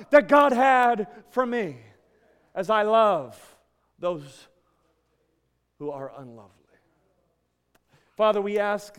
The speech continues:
that as we seek to love our enemies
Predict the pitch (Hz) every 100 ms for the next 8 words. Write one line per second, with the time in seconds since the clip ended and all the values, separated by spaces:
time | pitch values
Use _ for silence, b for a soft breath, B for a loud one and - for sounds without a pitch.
0 | 180 208 - - 214 170 175 220 233 220
1 | _ _ _ _ _ _ _ _ _ _
2 | _ _ - 254 208 - - 226 208 233
3 | 262 214 220 240 190 160 120 107 _ -
4 | _